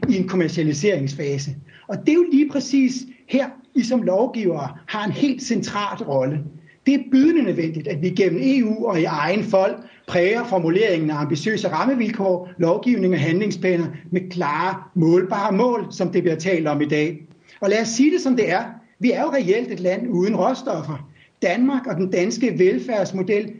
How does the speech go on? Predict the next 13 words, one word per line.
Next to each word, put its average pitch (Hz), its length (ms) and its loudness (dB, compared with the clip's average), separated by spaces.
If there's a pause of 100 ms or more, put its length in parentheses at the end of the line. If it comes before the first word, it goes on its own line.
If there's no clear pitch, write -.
lever 233 640 0
af 185 140 -4
globalisering. 143 840 -2 (480)
Derfor 262 300 2
er 214 200 2
min 254 220 4
bøn 240 340 2 (140)
også 190 240 -2
til 233 160 0
jer 160 180 0
i 208 160 0
dag, 185 400 0
et, 233 220 2